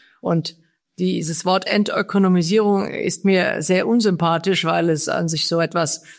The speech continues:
wirklich nicht gibt. Äh, es gibt ein kluges ökonomisches Handeln, das aber verknüpft sein muss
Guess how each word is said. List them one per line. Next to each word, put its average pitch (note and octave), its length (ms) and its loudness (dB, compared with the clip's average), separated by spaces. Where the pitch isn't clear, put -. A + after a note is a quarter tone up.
wirklich G3 460 0
nicht E3+ 300 0
gibt. A3+ 460 -4
Äh, F#3 320 0
es - 240 -8
gibt G#3+ 260 -2
ein E3+ 200 0
kluges A3 440 -2
ökonomisches F3+ 760 0
Handeln, A3 580 0
das D#3+ 160 -6
aber E3 240 -4
verknüpft G3 560 -2
sein A3+ 240 0
muss A#3+ 280 0